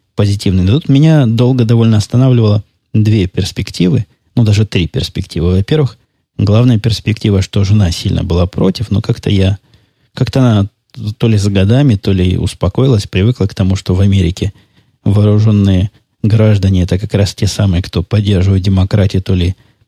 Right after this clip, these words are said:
ну, просто спокойнее стала с годами. Не знаю, в этот раз она не, не взвилась на дыбы и как-то так лениво сказала, что мне выбирать либо семья, либо оружие в доме. Но это было не так серьёзно и не так пугающе, как в прошлый раз, так что, мне кажется, жену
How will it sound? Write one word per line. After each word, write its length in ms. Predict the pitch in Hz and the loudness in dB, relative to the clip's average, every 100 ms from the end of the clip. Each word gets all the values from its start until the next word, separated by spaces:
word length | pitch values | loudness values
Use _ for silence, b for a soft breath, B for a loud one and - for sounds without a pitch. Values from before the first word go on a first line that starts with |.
| _ | _
ну, 180 | 143 165 | -4 -4
просто 460 | - 95 - 95 101 b b b | -2 -4 -2 -4 -4 b b b
спокойнее 640 | - - 90 - 135 123 | -14 -6 -4 0 2 2
стала 340 | 110 - 101 98 | 0 0 2 2
с 80 | 98 | 2
годами. 520 | 95 92 92 92 90 B B B | 0 0 2 0 -4 B B B
Не 200 | 120 113 | 0 2
знаю, 340 | 104 85 76 | 2 0 0
в 60 | 95 | 0
этот 180 | 135 131 | 2 0
раз 200 | 110 107 | 0 0
она 100 | 98 | 2
не, 160 | 107 | 2
не 200 | 101 120 | 2 2
взвилась 420 | 117 110 90 82 - | 2 2 2 0 0
на 120 | 92 | 0
дыбы 300 | 107 117 95 | 0 0 0
и 220 | 98 90 | -2 -4
как-то 400 | - - 113 - | -10 -14 -14 -8
так 240 | - 92 110 | -4 -2 0
лениво 360 | 107 98 82 | 2 2 0
сказала, 520 | - - 110 135 123 | -2 -2 0 2 0
что 160 | 107 - | -2 -2
мне 240 | 92 92 - b b b - | 0 0 -4 b b b -4
выбирать 520 | 107 101 107 95 - | -2 0 0 0 -2
либо 340 | 98 90 90 | -2 0 -2
семья, 380 | 85 - 104 95 | -2 0 2 2
либо 320 | 92 92 90 | 0 0 2
оружие 320 | 107 175 120 | 2 2 2
в 80 | 90 | 0
доме. 260 | 90 87 92 | 0 0 0
Но 240 | 135 151 b b b b _ | 0 0 b b b b _
это 200 | 123 104 | -4 -2
было 180 | 104 104 | 0 2
не 160 | 104 | 2
так 200 | 117 95 | 0 -4
серьёзно 520 | - - 98 123 131 87 | -6 -2 2 2 2 0
и 60 | |
не 100 | 90 | 0
так 240 | 92 92 - | 0 -2 -4
пугающе, 560 | - 95 90 87 107 | -4 0 0 -2 -4
как 160 | - 92 | -4 -6
в 80 | - | -4
прошлый 400 | 98 87 113 143 | -2 -2 -2 0
раз, 160 | 175 | -2
так 160 | - 101 | -4 -6
что, 120 | - | -4
мне 140 | 87 | -4
кажется, 340 | 92 92 - 90 | -2 -2 -2 -2
жену 300 | 98 104 | 0 0